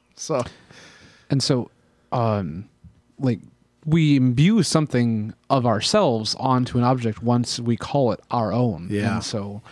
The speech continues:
Speaker 2: like, there, they've done many, many, um, studies about, like, just giving someone, um, a cup, like, give a half a class a cup, and
Speaker 1: Okay.
Speaker 2: then you, um, ask the other half of the class, like, how much that would they pay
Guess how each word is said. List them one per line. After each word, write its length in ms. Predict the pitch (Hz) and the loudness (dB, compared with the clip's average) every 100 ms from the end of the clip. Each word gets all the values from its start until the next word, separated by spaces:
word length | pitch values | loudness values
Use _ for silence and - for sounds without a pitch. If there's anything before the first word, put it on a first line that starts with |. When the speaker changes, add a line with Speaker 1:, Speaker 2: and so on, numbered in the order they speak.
| - - - | -20 -18 -8
Speaker 2:
like, 100 | 104 | -2
there, 240 | 107 107 | 0 0
they've 320 | 69 - 117 | -4 -4 -4
done 200 | 113 110 113 | -2 -2 -2
many, 220 | 110 107 | -2 -2
many, 480 | 107 95 98 98 - _ _ - | -4 -4 -6 -8 -12 _ _ -14
um, 200 | 104 104 | -12 -8
studies 380 | - 110 110 107 | -4 -4 -4 -4
about, 320 | 98 101 - | -4 -6 -10
like, 280 | 90 98 - - _ | -12 -14 -20 -20 _
just 280 | 135 113 127 | -8 -6 -4
giving 360 | 131 127 135 123 | 0 2 2 0
someone, 680 | - 117 113 110 107 107 - | 0 0 0 0 -2 -6 -6
um, 300 | 107 107 104 | -4 -4 -6
a 80 | - | -8
cup, 320 | - 135 - - _ _ - - - | -4 -4 -4 -12 _ _ -20 -12 -8
like, 120 | 107 | -2
give 140 | 131 | 0
a 40 | 123 | 2
half 240 | 143 127 | 0 0
a 40 | 120 | -2
class 340 | 123 110 - | -2 -2 -2
a 40 | |
cup, 300 | - 95 - - - - | -6 -6 -6 -10 -16 -4
and 100 | 120 | 0
Speaker 1:
Okay. 100 | 113 | 2
Speaker 2:
then 140 | 113 | 2
you, 240 | 104 98 101 - _ - | 0 -2 -6 -12 _ -2
um, 320 | 107 101 95 - | 0 0 -4 -4
ask 340 | 131 127 123 123 | -2 0 0 0
the 100 | 123 | 0
other 180 | 127 | 2
half 260 | 117 123 120 | 0 -2 -4
of 60 | 107 | -8
the 60 | |
class, 500 | - 117 110 104 - - | -4 -2 -2 -4 -6 -6
like, 240 | 101 101 - - - | -8 -10 -16 -18 -2
how 160 | 143 | 2
much 240 | 147 139 - | 2 2 0
that 100 | 127 | 0
would 180 | 123 113 | 2 4
they 140 | 120 117 - | 2 2 -2
pay 500 | - 165 143 113 | 0 2 2 0